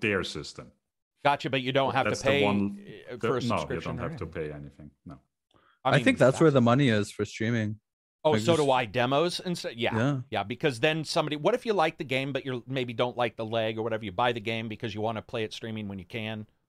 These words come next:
Speaker 2: Very cool. Uh, does, did that come with the announcement of more games, Reg? For
Speaker 1: I don't know if that was,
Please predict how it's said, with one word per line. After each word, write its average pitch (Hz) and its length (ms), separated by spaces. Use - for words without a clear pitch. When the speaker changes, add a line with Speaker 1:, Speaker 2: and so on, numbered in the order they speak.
Speaker 2:
Very 104 160
cool. 85 240
Uh, 156 100
does, 139 240
did 139 240
that 127 180
come 160 180
with 143 140
the 135 100
announcement 131 400
of 92 80
more 101 240
games, 139 300
Reg? 160 220
For 156 200
Speaker 1:
I 104 80
don't 156 180
know 139 200
if 120 160
that 107 220
was, - 560